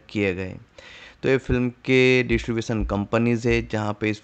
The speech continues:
इन कंपनीज के द्वारा इस फिल्म को मल्टीपल लैंग्वेजेस में वर्ल्ड वाइड लेवल के ऊपर रिलीज करवाया हुआ है।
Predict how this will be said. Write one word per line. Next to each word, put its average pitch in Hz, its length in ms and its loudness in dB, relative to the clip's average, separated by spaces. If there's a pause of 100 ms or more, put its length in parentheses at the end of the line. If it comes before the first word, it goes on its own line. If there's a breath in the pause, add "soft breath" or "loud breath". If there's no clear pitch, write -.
(120)
इन 117 440 0
कंपनीज 107 440 -2
के - 140 -4
द्वारा 104 280 4
इस 104 160 0
फिल्म 104 220 -2
को 104 180 -2
मल्टीपल 101 460 0
लैंग्वेजेस 107 500 0
में 110 140 0
वर्ल्ड 101 260 0
वाइड 92 240 -4
लेवल 101 240 0 (720)
के 147 100 6
ऊपर 110 360 0
रिलीज 104 340 -4
करवाया 92 440 -4
हुआ 90 260 -8
है। - 60 -16